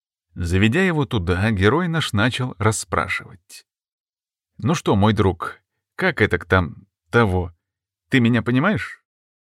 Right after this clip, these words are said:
"Слушаю, ваше благородие, здравия желаю вашему благородию". "Хорошо, мой друг, хорошо. А я тебя поблагодарю, милый друг. Ну вот видишь, как же, мой друг?"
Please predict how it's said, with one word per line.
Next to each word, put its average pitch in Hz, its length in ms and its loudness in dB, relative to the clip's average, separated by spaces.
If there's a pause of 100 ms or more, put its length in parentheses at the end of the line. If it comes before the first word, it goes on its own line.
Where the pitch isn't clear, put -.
(460)
"Слушаю, 113 600 0
ваше 107 240 0
благородие, 110 540 2
здравия 113 480 2
желаю 110 520 2 (180)
вашему 101 500 2
благородию". 98 680 2 (840)
"Хорошо, 117 460 0
мой 95 160 2
друг, 98 240 -2
хорошо. 104 640 -4 (380)
А 92 120 -2
я 151 200 0
тебя 92 400 -4
поблагодарю, 185 800 2
милый 117 300 2
друг. 113 340 -4 (400)
Ну 131 120 -2
вот 123 180 -4
видишь, 214 340 -2 (260)
как 196 240 2
же, 98 120 2
мой 107 180 4
друг?" 92 400 -4